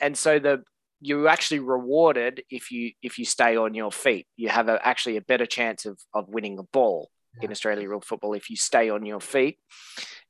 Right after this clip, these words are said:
Speaker 1: And so that's why people like Mark Viduka, they had this <laughs> problem with falling over when they
Speaker 2: Yeah.
Speaker 1: were supposed to.
Speaker 2: And, uh,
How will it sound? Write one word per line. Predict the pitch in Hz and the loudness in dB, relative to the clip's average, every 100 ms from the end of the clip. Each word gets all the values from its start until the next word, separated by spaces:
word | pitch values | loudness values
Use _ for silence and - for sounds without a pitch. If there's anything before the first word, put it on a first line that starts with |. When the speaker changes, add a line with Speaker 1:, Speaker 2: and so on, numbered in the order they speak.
| - | -8
Speaker 1:
And | 110 | -4
so | 120 | 2
that's | 127 - | 2 2
why | 127 117 | 2 2
people | 113 110 | 0 -4
like | 107 104 | -2 0
Mark | 110 104 - | -2 -4 -4
Viduka, | 98 113 110 104 101 | -8 -6 -4 -4 -4
they | 101 98 | -2 -2
had | 98 101 | -2 -6
this | 104 | -6
<laughs> | - | 0
problem | 147 127 135 | 0 0 -2
with | 127 | -2
falling | - 143 147 151 | 2 2 2 4
over | 151 131 139 | 4 2 -4
when | 143 | -2
they | 135 | 0
Speaker 2:
Yeah. | 135 | 0
Speaker 1:
were | 139 | 2
supposed | - 123 - 131 - | 0 0 2 2 4
to. | 117 | 2
Speaker 2:
And, | 156 156 | 2 2
uh, | 147 | 2